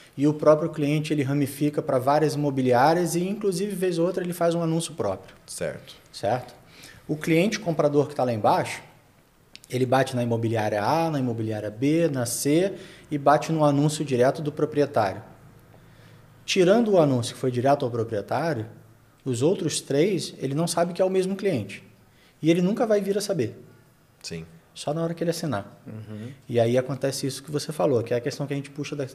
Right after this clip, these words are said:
Speaker 1: segurança jurídica. Foi na imobiliária A, passou uma proposta dois x.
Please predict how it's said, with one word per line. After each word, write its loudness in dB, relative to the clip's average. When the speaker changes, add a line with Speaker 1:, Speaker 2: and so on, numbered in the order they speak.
Speaker 1:
segurança -6
jurídica. -4
Foi 0
na 2
imobiliária 4
A, 4
passou -2
uma 2
proposta 2
dois 4
x. -8